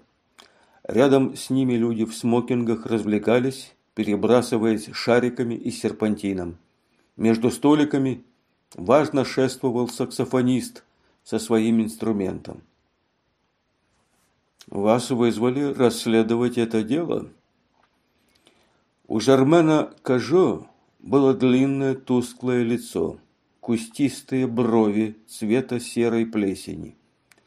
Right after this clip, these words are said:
Такого человека меньше всего ожидаешь встретить там,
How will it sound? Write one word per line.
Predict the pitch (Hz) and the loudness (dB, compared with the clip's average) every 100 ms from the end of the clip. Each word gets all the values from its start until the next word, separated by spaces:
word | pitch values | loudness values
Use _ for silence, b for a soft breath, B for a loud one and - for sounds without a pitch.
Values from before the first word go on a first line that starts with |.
| b b b | b b b
Такого | - 95 160 156 | -6 2 4 4
человека | 151 147 135 135 156 147 | 4 4 4 4 2 2
меньше | 131 139 143 - 127 | 2 0 -2 -2 -4
всего | - 135 127 151 | 0 -2 0 0
ожидаешь | 107 117 123 139 120 - | -2 -2 0 0 -2 -8
встретить | - - 123 123 110 - | -14 -2 -2 0 -6 -2
там, | 143 156 101 | 0 0 -2